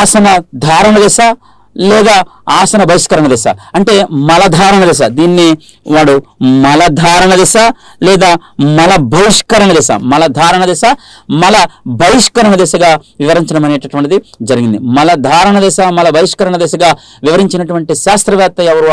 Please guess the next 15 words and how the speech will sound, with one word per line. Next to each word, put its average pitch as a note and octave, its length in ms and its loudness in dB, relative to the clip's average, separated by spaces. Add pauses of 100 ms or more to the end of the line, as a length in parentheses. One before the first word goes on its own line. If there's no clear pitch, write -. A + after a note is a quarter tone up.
ఆసన D#3+ 260 -4
దశను D3 280 -2 (280)
అని C#3 160 0
మనకు C3 200 -2
అడగడానికి B2+ 400 0
అవకాశం A#2+ 360 -4
అనేది D3 200 0 (360)
ఉంటుంది. G#2 260 -6 (100)
ఇది D3 140 -2 (280)
second G#3 400 -2
స్టేజ్గా B2+ 420 -2 (300)
మనం A#2 280 -2
చెప్తూ G#2 260 -6 (100)
ఉన్నాం. G2+ 180 -2 (340)
అదే C#3 200 2